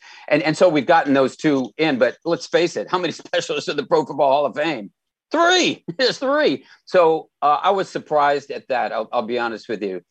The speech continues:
Ira. And, and, uh, John, I, I'd ask you as well. Um, I know you thought he'd make it. You and I differed on that, but he did. Um, I guess it doesn't come as a surprise to you.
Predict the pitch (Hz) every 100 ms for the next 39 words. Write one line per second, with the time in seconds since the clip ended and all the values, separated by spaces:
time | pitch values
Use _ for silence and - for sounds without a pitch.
0 | _ - 110 107 104 101 117 113 110 117
1 | 110 - - 107 104 - 92 139 127 120
2 | 113 123 120 117 117 110 - 127 110 113
3 | 113 101 92 _ _ _ _ - 107 104
4 | 101 - 117 131 135 113 135 135 127 123
5 | 127 120 104 127 135 131 104 - _ _
6 | _ 120 131 123 104 135 131 113 110 104
7 | 104 101 - 120 110 139 120 156 110 90
8 | - 104 104 107 107 - 127 135 135 117
9 | 147 151 90 113 104 92 95 90 101 95
10 | 101 120 92